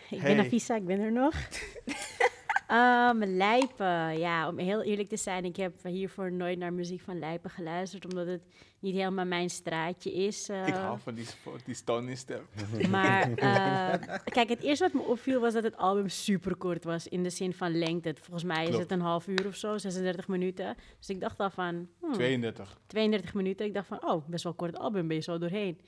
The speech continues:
Speaker 2: Ja,
Speaker 1: En
Speaker 2: moeite.
Speaker 1: zelfs dan <laughs> was het nog lang voor mij, want kijk, ik weet dat Lijp op handen wordt gedragen, eh, bij, door zijn fans. En, eh, ik ken hem verder niet uit de scene of zo.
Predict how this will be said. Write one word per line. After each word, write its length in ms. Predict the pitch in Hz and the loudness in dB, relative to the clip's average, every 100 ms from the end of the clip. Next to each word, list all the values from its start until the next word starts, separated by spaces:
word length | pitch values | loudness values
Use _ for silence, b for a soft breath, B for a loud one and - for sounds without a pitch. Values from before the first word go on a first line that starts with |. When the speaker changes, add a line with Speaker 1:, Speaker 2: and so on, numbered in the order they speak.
| B | B
Speaker 2:
Ja, 200 | 135 131 120 - | -6 -6 -6 -6
Speaker 1:
En 80 | 226 | -2
Speaker 2:
moeite. 140 | 240 | 0
Speaker 1:
zelfs 440 | 269 294 311 - 185 | 4 6 4 6 6
dan 260 | 220 269 381 | 6 6 8
<laughs> 80 | 302 | 8
was 120 | - | 6
het 140 | 381 285 | 6 8
nog 240 | 294 165 | 8 8
lang 380 | 208 247 381 415 | 6 8 8 6
voor 200 | 294 208 | 0 2
mij, 300 | 196 185 185 | 4 4 2
want 180 | 208 208 B B - | 0 -2 B B -4
kijk, 300 | 190 175 - B B B B B B B _ | -2 -2 -6 B B B B B B B _
ik 140 | 202 | -8
weet 360 | 202 226 233 - | 0 2 0 -2
dat 200 | - 220 | -4 -2
Lijp 400 | 185 185 196 214 | 2 2 2 2
op 120 | 226 | -2
handen 220 | 185 196 202 | -2 -2 0
wordt 160 | 196 | -2
gedragen, 760 | - 185 175 185 - 185 175 - | -4 -2 0 -2 -4 -6 -6 -4
eh, 360 | 175 175 175 175 | -4 -2 -2 -4
bij, 240 | 175 175 - | -4 -4 -2
door 220 | 190 190 | -4 -4
zijn 160 | 202 180 | -4 -6
fans. 540 | 196 180 185 196 - | -4 -4 -4 -6 -8
En, 380 | - 175 180 - | -6 -4 -4 -6
eh, 400 | - 160 160 156 - | -6 -6 -4 -6 -8
ik 100 | 160 | -4
ken 120 | 190 | -4
hem 100 | 190 | -2
verder 220 | 196 202 | -2 -2
niet 140 | 202 202 | -2 -2
uit 160 | 185 | -4
de 60 | 180 | -4
scene 500 | 165 - 220 214 196 | -6 -6 -4 -2 -2
of 120 | 202 | -4
zo. 400 | - 208 196 202 | -4 -4 -2 -4